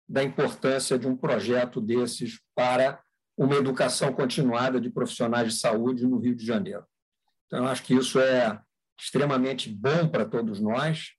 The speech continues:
é, ouvirmos de você isso, é, e como você disse, as mudanças que aconteceram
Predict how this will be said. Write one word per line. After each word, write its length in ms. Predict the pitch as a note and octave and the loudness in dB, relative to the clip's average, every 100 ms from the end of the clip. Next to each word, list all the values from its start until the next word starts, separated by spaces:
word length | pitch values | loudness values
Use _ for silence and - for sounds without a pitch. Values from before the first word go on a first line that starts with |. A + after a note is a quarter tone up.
| _ _ _ - | _ _ _ -16
é, 120 | D#3 C3+ | -6 -2
ouvirmos 580 | A#2+ B2 E3+ D#3 B2+ | 0 4 4 4 2
de 80 | A#2 | -2
você 400 | A2+ A2+ G#2+ C3 | -2 -2 -2 0
isso, 500 | A#2 A2 C#3+ D3+ - _ _ _ _ _ - | 0 0 -2 -6 -12 _ _ _ _ _ -8
é, 160 | B2 | -6
e 80 | A#2 | -6
como 220 | - C#3+ | 0 2
você 320 | C3 C3 - | 4 4 4
disse, 420 | A#2+ B2 E3+ D#3+ A#2+ | 4 4 2 2 0
as 140 | A#2 | 0
mudanças 580 | B2+ A#2 C#3 D#3 D#3 A#2+ | 0 2 2 2 0 -4
que 220 | - - | -6 -6
aconteceram 960 | A2+ - B2 B2+ - C3+ C3 B2+ G#2+ | -4 -2 -2 -2 -2 0 0 0 -4